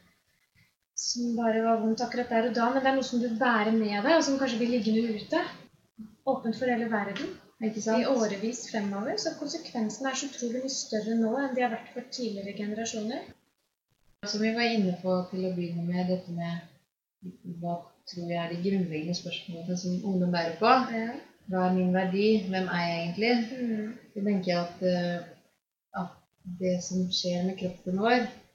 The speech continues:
Speaker 2: er også en veldig viktig del av hvem vi opplever oss selv som,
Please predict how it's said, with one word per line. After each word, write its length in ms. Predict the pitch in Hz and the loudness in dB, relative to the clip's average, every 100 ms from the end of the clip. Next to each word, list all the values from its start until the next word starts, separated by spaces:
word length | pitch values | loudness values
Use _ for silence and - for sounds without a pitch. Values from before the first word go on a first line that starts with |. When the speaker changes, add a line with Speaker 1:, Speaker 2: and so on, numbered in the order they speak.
| _ _ | _ _
Speaker 2:
er 220 | 190 185 180 | -4 -2 -2
også 160 | 202 | 0
en 160 | 208 208 | 0 2
veldig 300 | 214 185 190 | 2 2 0
viktig 340 | 208 - 202 | 0 -2 0
del 320 | 202 220 233 208 - - _ _ _ - | 4 6 6 2 -4 -20 _ _ _ -8
av 180 | 190 180 | -4 0
hvem 240 | 185 180 180 | 2 2 2
vi 120 | 185 | 0
opplever 360 | 185 - 185 196 | -2 -2 -2 -2
oss 100 | 190 | 0
selv 400 | 185 185 - - | 2 2 0 -4
som, 300 | 226 226 | 0 2